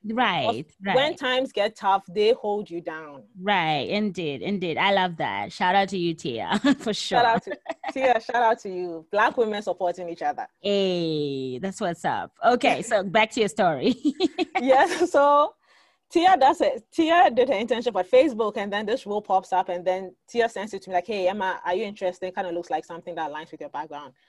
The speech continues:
Speaker 2: And Nancy, I look at the role, and every bullet point of the job description matched something in my resume.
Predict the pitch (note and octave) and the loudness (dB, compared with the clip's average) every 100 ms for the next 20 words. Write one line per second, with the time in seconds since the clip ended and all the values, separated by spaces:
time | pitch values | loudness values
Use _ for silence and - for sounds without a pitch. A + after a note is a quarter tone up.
0 | _ _ _ - A3+ B3+ C4 C#4 A3 G#3+ | _ _ _ -6 -2 0 0 2 2 2
1 | A3+ C4+ - G3 F3+ F3+ F#3+ F#3 G3 G3 | 0 0 0 -4 0 -2 0 -2 0 -4
2 | - G3+ G3+ - _ _ - C#4 D4 A3 | -8 -8 -8 -14 _ _ 0 0 0 -4
3 | C#4+ D4 C4 E3+ _ _ G#3+ G#3 G#3 - | -6 -6 -6 -10 _ _ -4 -4 -4 -12
4 | G3+ F#3+ F3 F3+ F#3+ F3 - F#3 F3 G3 | -12 -6 -6 -4 -4 -6 -8 -10 -10 -12
5 | F#3+ F#3 F3 F#3 G#3 - F#3+ G#3 F#3 D3+ | -16 -18 -8 -6 -6 -6 -8 -6 -10 -12
6 | C3+ B2+ C3 - C3 | -12 -10 -12 -14 -20